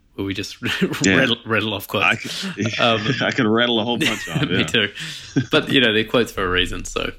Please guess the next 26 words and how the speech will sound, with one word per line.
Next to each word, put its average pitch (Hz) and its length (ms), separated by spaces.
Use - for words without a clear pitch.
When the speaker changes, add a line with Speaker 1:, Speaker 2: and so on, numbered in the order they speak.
Speaker 1:
it's, - 320
uh, - 140
it's - 180
cool. 92 240
Speaker 2:
Yeah. 76 140
Speaker 1:
But, - 240
uh, 107 220
Byron 104 320
Katie 101 260
says, 98 260
"You 98 120
can 104 80
have 101 240
anything 110 420
you 95 140
want 98 180
in 95 100
life 95 320
if 95 140
you're 98 80
willing 101 220
to - 120
ask 95 240
a 101 60
thousand 95 380
people." - 360